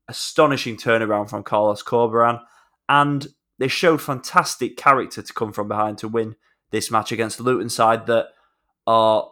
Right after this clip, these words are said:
not easy to play against. Certainly the form has been better at Kenilworth Road recently under, under Rob Edwards, and they did create plenty of chances, though, to get back in. Obviously, there was a touch of fortune with the goal for two one that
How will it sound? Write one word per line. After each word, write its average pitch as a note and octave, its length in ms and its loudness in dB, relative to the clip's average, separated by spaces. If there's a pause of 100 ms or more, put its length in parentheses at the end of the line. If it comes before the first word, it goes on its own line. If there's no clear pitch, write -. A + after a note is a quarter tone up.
(140)
not A#2+ 320 0
easy B2+ 240 -2
to - 120 -20
play B2+ 220 4
against. B2+ 480 -2
Certainly C3 300 0
the A#2+ 100 -4
form B2 380 4
has A2+ 100 -4
been A2 180 -8
better B2 320 -2
at - 80 -8
Kenilworth A2+ 400 -6
Road A2 220 -2
recently A2 580 -10
under, A2 420 -10 (380)
under C#3 220 0
Rob A#2+ 220 6
Edwards, G#2 640 -4 (420)
and B2 500 2 (720)
they D#3 80 -2
did B3+ 220 -2
create G#3 260 0
plenty D3 220 -2
of D3 80 -8
chances, F#3+ 400 -4
though, A2 100 -2
to - 120 -14
get - 180 -2
back B2 200 0
in. C#3+ 140 0
Obviously, C#3 380 -2
there B2+ 120 -6
was B2+ 120 -4
a B2 60 -6
touch D3+ 260 -4
of C#3 80 -6
fortune C3 400 -2
with G#2+ 120 -12
the A#2 80 -6
goal A#2 220 4
for - 120 -16
two D3 260 0
one C#3 240 4
that A#2+ 200 0